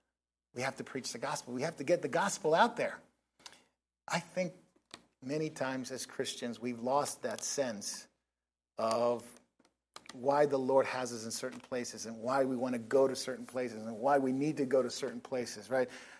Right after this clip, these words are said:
What we use around us. What, what is, what is it around us? What do you know and what do you use that'll help you share the gospel and take the gospel somewhere else?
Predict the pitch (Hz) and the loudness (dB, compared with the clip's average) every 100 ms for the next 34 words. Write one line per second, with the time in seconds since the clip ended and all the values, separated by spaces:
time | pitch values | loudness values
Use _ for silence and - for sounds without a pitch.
0 | - 127 127 135 175 170 151 147 170 143 | -14 -8 2 10 10 10 2 6 6 6
1 | 139 143 165 180 113 - 117 165 160 180 | 6 8 8 4 2 -2 6 6 8 6
2 | 185 143 147 180 196 175 151 143 156 170 | 6 2 -4 -2 0 2 2 2 -2 -4
3 | 101 107 156 165 180 165 151 160 143 127 | -6 -8 -8 -4 -4 -2 0 4 4 2
4 | 151 151 156 147 143 147 147 139 - - | -2 -2 -6 -6 -2 2 2 0 -4 -20
5 | _ - 131 135 - 190 196 143 139 160 | _ -8 -4 -2 4 4 4 0 0 -2
6 | - _ - - 170 165 160 156 160 151 | -6 _ -8 -2 4 4 4 2 0 0
7 | - 143 - 190 226 185 156 156 - 156 | 2 2 4 2 4 2 4 2 2 0
8 | - 175 175 180 196 196 - - | 2 4 8 12 12 12 8 -2